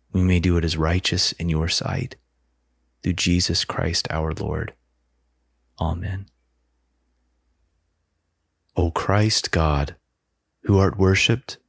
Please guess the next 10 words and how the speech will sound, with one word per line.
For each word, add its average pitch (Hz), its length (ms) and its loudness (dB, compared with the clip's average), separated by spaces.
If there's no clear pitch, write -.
and 92 160 2
glorified 85 760 2
at 78 120 -4
every 98 260 0
place 80 480 -2
and 80 140 -2
time, - 440 -6
who 95 140 2
art 92 180 2
long-suffering, 90 880 0